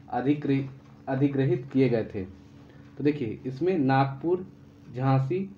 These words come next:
व सतारा सबको ब्रिटिश द्वारा अधिग्रहित कर लिया गया था, तो ये उपयुक्त सभी इसका सही आंसर होगा। नेक्स्ट क्वेश्चन है हमारा, लॉर्ड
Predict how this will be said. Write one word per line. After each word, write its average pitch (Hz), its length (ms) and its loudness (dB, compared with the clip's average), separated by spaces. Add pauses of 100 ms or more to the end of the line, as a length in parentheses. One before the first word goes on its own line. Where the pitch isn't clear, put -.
व 127 100 -2
सतारा 123 560 -2 (640)
सबको - 840 -2
ब्रिटिश 135 440 0
द्वारा 143 240 2
अधिग्रहित 139 540 0
कर 151 100 0
लिया 147 180 6
गया 147 160 2
था, 190 240 -6 (420)
तो 123 60 -2
ये 175 320 0
उपयुक्त 151 300 -4
सभी 131 240 0
इसका 131 240 -4 (500)
सही 117 180 -2
आंसर 101 280 -6
होगा। 98 240 -8 (880)
नेक्स्ट 131 280 -2
क्वेश्चन 180 300 -2
है 175 60 2
हमारा, 143 300 0 (2250)
लॉर्ड 160 360 2